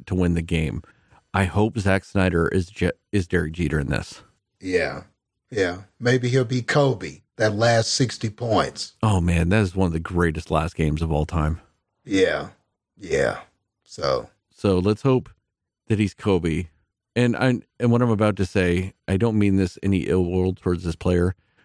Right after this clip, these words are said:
Speaker 1: but let's hope he's not Vince Carter, where Vince Carter's last game ended up more or less getting ruined. Like, his career ended up ending unceremoniously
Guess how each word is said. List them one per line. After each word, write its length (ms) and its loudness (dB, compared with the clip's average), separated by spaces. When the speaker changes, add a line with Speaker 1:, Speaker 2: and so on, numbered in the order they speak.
Speaker 1:
but 80 -2
let's 160 0
hope 160 0
he's 160 2
not 160 0
Vince 220 2
Carter, 480 0
where 140 2
Vince 200 0
Carter's 600 2
last 360 0
game 400 2
ended 200 2
up 120 2
more 140 4
or 20 4
less 180 0
getting 260 2
ruined. 380 2
Like, 160 0
his 260 0
career 380 4
ended 240 2
up 100 -2
ending 460 0
unceremoniously 1200 2